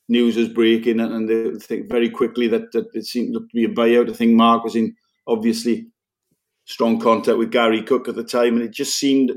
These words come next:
you know, my recollection, it just seemed al-, almost like from one day to the next, it seemed to happen very, very quickly where,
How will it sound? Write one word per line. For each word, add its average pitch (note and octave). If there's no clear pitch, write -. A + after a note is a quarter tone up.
you C3+
know, A2+
my B2+
recollection, A#2+
it A2
just B2+
seemed B2
al-, B2+
almost C3+
like A#2+
from B2+
one B2+
day B2
to C3
the B2
next, C3+
it -
seemed A#2+
to A#2
happen A#2+
very, B2+
very A2+
quickly B2
where, A2+